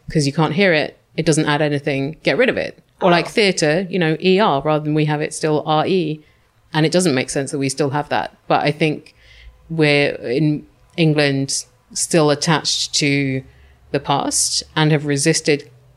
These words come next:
Speaker 1: attempts to make the language more logical, whereas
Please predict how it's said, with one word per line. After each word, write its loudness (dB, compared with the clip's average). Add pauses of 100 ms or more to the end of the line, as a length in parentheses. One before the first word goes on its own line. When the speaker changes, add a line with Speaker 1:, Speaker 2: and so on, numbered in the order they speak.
(120)
Speaker 1:
attempts -2
to -4
make 0
the 2
language -2
more -2
logical, -4 (100)
whereas -2